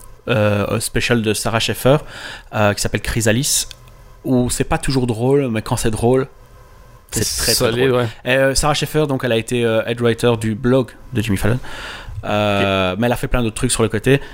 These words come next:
Speaker 1: Elle hoste des, elle hoste des podcasts, entre autres. Euh,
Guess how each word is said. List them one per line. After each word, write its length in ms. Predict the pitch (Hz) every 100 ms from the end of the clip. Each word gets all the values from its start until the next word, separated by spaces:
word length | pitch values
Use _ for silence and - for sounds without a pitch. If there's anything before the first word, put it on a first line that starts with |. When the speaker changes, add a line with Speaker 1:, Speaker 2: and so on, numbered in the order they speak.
| - - -
Speaker 1:
Elle 120 | 113 110
hoste 160 | 110
des, 80 | 113 - - - -
elle 140 | 110
hoste 100 | 110
des 80 | 107
podcasts, 420 | - - 120 -
entre 180 | 113 -
autres. 320 | 151 - - - -
Euh, 640 | 113 107 107 107 107 104